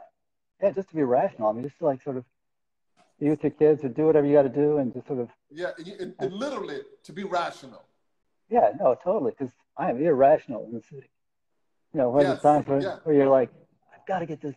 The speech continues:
Speaker 1: done. I'm gonna work all day Saturday and Sunday on this, try to finish this thing." It's like, and then whatever happens, you don't really, it's not due till the next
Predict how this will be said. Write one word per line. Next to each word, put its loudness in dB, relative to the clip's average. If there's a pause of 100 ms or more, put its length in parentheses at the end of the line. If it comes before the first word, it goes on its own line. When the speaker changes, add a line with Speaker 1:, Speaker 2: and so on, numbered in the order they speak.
Speaker 1:
done. 2
I'm 4
gonna 2
work 2
all 6
day 2
Saturday 4
and -6
Sunday -4
on -6
this, -8
try -12
to -8
finish -12
this -20
thing." -20 (800)
It's -20
like, -16 (600)
and -8
then 0
whatever 4
happens, -4
you -2
don't 0
really, -2
it's -18
not -2
due -6
till -12
the -10
next -20